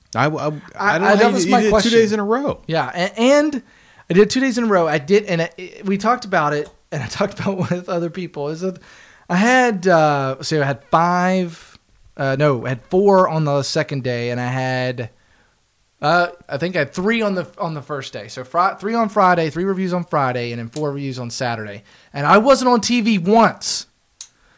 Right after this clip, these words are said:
Speaker 2: I was, it was my time, man. To give you a little background, when there's a review in volleyball, they have
Speaker 1: Mm-hmm.
Speaker 2: to challenge, as in there's three challenges for Florida, and there's three, three challenges for U S C. They both get, they have these little green cards. Isn't that the badass?
Speaker 1: Yeah.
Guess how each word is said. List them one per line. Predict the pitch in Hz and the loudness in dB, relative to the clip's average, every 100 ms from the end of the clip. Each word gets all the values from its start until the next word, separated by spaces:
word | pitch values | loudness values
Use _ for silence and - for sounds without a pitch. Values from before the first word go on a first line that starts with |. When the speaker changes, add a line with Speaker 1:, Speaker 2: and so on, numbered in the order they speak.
| _ - | _ -2
Speaker 2:
I | 196 | 0
was, | 202 | 0
it | 202 175 | -2 -4
was | 170 | -2
my | 175 202 | 2 0
time, | 202 240 392 233 120 | 0 -4 -4 -4 -6
man. | 127 147 151 - - | -8 -10 -12 -20 -14
To | 180 | -8
give | 226 | -6
you | 277 | -6
a | |
little | 254 226 | -4 0
background, | 196 175 170 151 143 143 165 | 2 2 0 -6 -6 -10 -10
when | 156 | -6
there's | 170 175 | -6 -6
a | |
review | 151 151 147 190 208 214 | -4 -4 -4 -2 -2 -4
in | - 143 | -8 -2
volleyball, | 151 147 139 117 110 110 | 2 2 0 -4 -8 -8
they | 143 | -8
have | 135 147 | -4 -2
Speaker 1:
Mm-hmm. | 160 | -4
Speaker 2:
to | 127 | -6
challenge, | - 156 147 123 117 139 | -4 -4 -4 -6 -8 -10
as | 123 | -8
in | 123 | -8
there's | 113 - | -10 -8
three | 156 | -8
challenges | - 170 170 180 | -4 -2 -2 -4
for | |
Florida, | 190 156 131 120 | -8 -6 -6 -4
and | 120 | -6
there's | 117 - | -10 -12
three, | - 135 143 | -12 -10 -12
three | 147 143 | -14 -14
challenges | 135 143 123 123 113 | -10 -8 -8 -8 -12
for | 123 | -12
U | 113 | -10
S | 104 | -10
C. | - 113 - _ _ | -12 -14 -18 _ _
They | 123 | -8
both | 135 131 | -6 -6
get, | - 147 _ - - | -6 -10 _ -20 -2
they | 185 | 2
have | 208 | 4
these | 190 | 4
little | 220 | 2
green | 165 208 202 | 4 4 4
cards. | - 165 147 113 117 | 2 0 -2 -4 -8
Isn't | 180 | -8
that | 202 | -6
the | |
badass? | 160 156 151 135 131 151 - - - | -4 -2 0 -2 -6 -8 -14 -20 -6
Speaker 1:
Yeah. | 113 - | -6 -6